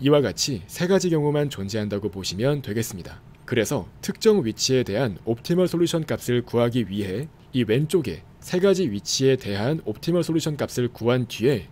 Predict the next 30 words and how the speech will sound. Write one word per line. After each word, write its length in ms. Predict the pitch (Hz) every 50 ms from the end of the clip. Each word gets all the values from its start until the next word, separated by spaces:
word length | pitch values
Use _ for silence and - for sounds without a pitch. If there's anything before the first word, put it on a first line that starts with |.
| - -
이제 180 | 127 120 139 131
거기에서 600 | - - 113 123 143 113 98 - 139 117 92 - -
가장 340 | - - - 131 135 139 -
큰 200 | - - 185 202 -
값, 200 | - 90 80 - - -
즉 320 | - - - 135 165 165 -
가장 380 | - - 117 113 135 139 135 117
많은 340 | 107 104 143 180 190 190 -
금을 260 | - 135 139 147 143
가지고 380 | 143 - 110 107 131 131 131
있는 200 | 131 131 139 131
경우를 360 | 120 - 104 113 113 117 120 113
골라서 640 | - - 135 147 143 113 95 - 151 135 85 - - - - -
이제 140 | - - 104
거기에 520 | - - - 139 127 123 104 113 156 175 - - - - -
현재 440 | - - 220 220 208 214 226 208 127
위치의 460 | 110 104 - - - 127 131 131 127
금의 300 | - - - 139 143 131
값을 400 | - - - - - - 143 139 139
더해주어 600 | - - 120 147 170 165 - 101 85 78 73 - - - -
현재 360 | - - 185 202 190 214 190 123
위치까지 760 | 110 117 - - 185 185 - 170 131 107 - 95 76 78 - - - -
얻을 280 | - 113 135 131 165 175
수 180 | - - - 175
있는 340 | 156 151 151 151 151 135
금의 440 | 143 - - 110 107 120 131 110 87 -
최대값을 580 | - 151 185 165 - 175 147 - - 160 156
구할 240 | - - - 101 101
수 180 | 101 - - 92
있습니다. 460 | 87 - - 131 104 - - -